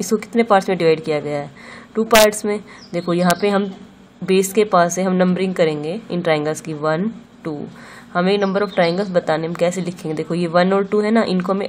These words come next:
ऐड करना है, वन प्लस टू that is equal to three। Friends, verification के लिए मैं आपको बता देती हूँ, जैसे ये एक triangle होगी, एक ये दूसरी और ये तीसरी, तो हमारे पास तीन triangle ही होती हैं total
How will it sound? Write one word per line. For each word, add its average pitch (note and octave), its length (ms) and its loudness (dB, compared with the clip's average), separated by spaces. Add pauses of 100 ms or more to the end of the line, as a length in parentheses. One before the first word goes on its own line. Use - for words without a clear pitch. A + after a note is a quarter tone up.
ऐड E3+ 280 2
करना D#3 260 0
है, D3+ 60 -2
वन D#3 300 -2 (100)
प्लस D#3 440 -8
टू - 100 -12 (680)
that D#3+ 180 -4
is D#3+ 160 -8
equal D3 320 -6
to F3+ 60 -6 (120)
three। C#3+ 280 -10 (320)
Friends, F#3+ 280 -4
verification F#3 540 -2
के G3 80 -4
लिए G3 100 -2
मैं F#3+ 80 2
आपको F#3+ 160 -4
बता F3+ 240 0
देती E3+ 260 -6
हूँ, E3+ 80 -4
जैसे E3+ 220 -4
ये E3+ 240 -4
एक D3+ 180 -6
triangle E3+ 320 -2
होगी, G3+ 200 -2 (140)
एक E3 200 -8
ये E3 80 -4
दूसरी D#3 420 -6
और D#3 140 -6
ये E3+ 180 -4 (120)
तीसरी, D3 380 -8 (360)
तो F3 60 -6
हमारे F3+ 160 0
पास G3 220 -4
तीन G3+ 180 -2
triangle G#3 300 2
ही G#3+ 60 2
होती G#3 220 0
हैं G#3+ 80 0
total G#3 340 0